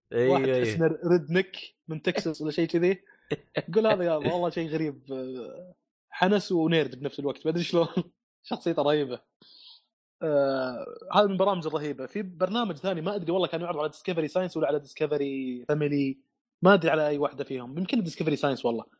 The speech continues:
Speaker 2: كان، آه، ك-، حتى كلهم كانوا لحى وكذا وحقين هارليات ما هارليات، يعطونهم وانيتات.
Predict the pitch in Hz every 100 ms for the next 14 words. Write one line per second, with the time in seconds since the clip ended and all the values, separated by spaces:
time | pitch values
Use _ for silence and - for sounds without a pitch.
0 | _ _ _ 170 196 196 - - _ _
1 | - - 165 147 143 139 139 131 - _
2 | - - - 175 165 175 208 190 170 156
3 | 165 151 139 135 139 156 - 143 135 147
4 | 143 131 139 143 139 135 143 135 143 135
5 | 139 143 131 _ _ _ _ 160 139 208
6 | 180 170 160 143 120